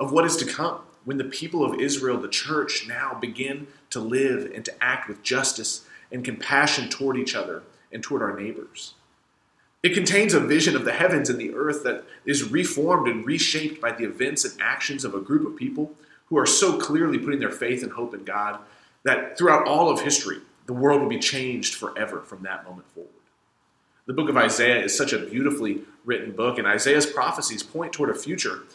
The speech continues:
that we begin to see come to their completion in the person of Jesus, and, and now through the actions of the church, we're asked to carry forward what was begun in Christ. So I'm sad that we're going to conclude this series today,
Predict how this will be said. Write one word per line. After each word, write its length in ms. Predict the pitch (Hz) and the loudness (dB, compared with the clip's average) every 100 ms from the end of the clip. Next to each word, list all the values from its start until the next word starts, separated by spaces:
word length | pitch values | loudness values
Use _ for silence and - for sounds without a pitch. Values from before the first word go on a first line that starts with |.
| _ _ | _ _
that 120 | 135 | 0
we 80 | 139 | 2
begin 380 | 175 165 147 180 | 2 2 2 2
to 100 | 147 | 2
see 520 | - 147 156 160 156 - _ - | 0 2 2 0 -6 -16 _ -6
come 220 | - 180 | 0 0
to 140 | - | 0
their 200 | 160 135 | 4 4
completion 520 | 135 - 135 147 135 110 | 4 -2 -2 0 0 -4
in 80 | |
the 80 | 110 | -8
person 440 | - 123 123 123 - | -6 -4 -4 -6 -10
of 100 | 95 | -8
Jesus, 460 | - 117 117 127 120 | -6 -4 0 0 0
and, 160 | 104 - - | -4 -10 -6
and 160 | 117 113 | -4 2
now 460 | 117 143 151 - | 6 6 4 -4
through 140 | - 123 | -4 -2
the 100 | 98 | 2
actions 340 | 117 127 120 | 2 0 -4
of 120 | 104 | -8
the 60 | 87 | -10
church, 540 | - 110 107 - - - _ _ - | -6 -4 -2 -4 -8 -10 _ _ 0
we're 200 | 156 151 | 2 2
asked 340 | 139 151 - | 2 0 0
to 60 | 185 | -2
carry 340 | - 139 139 | -2 0 0
forward 380 | 131 127 123 107 | -2 -2 -2 -2
what 160 | 107 | -6
was 100 | 104 | -8
begun 460 | - 101 101 104 104 - - | -10 -10 -8 -8 -12 -18 -20
in 120 | 92 | -20
Christ. 520 | - 67 62 - - _ _ _ _ _ _ _ | -18 -18 -16 -16 -16 _ _ _ _ _ _ _
So 140 | - 156 | 0 2
I'm 80 | 151 | 6
sad 280 | 175 160 | 8 8
that 120 | 147 131 | 6 4
we're 80 | |
going 160 | 139 143 | 4 2
to 80 | 139 | 0
conclude 420 | 117 - 147 151 | -4 2 2 4
this 180 | 123 - | 2 0
series 380 | 120 127 123 - | 2 2 0 -4
today, 280 | 90 101 | -6 -6